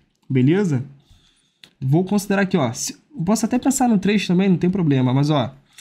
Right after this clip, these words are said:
três vírgula quatorze, né, você vai ter que multiplicar essa taxa pelo gasto diário e vai analisar, né, se esse valor sup-, é, é superior a mil, entendeu? Beleza? Ou se ele é inferior a mil.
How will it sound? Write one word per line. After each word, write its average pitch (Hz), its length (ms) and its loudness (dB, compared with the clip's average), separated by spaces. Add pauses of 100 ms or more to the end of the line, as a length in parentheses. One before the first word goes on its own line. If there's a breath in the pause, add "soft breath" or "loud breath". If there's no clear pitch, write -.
(240 loud breath)
três 202 200 0
vírgula 196 320 2
quatorze, 143 600 0 (580)
né, 147 140 -4
você 139 200 0
vai 123 140 2
ter 139 160 -2
que 143 80 -8
multiplicar 139 580 0
essa 127 220 -4
taxa 120 480 -6 (340 soft breath)
pelo 131 160 -2
gasto 127 360 -4
diário 147 360 0 (1000)
e 135 80 -6
vai 131 140 -2
analisar, 135 500 0
né, 120 220 -6 (180)
se - 120 -16
esse - 140 -12
valor 127 220 -2
sup-, - 300 -10 (160)
é, 120 380 -4
é 123 60 -2
superior 131 540 -2
a 147 40 -4
mil, 165 320 0 (240)
entendeu? 131 500 -2 (880 loud breath)
Beleza? 147 680 0
Ou 165 200 2
se 185 120 -2
ele 175 100 0
é - 20 2
inferior 175 380 0
a 175 60 -4
mil. 151 340 0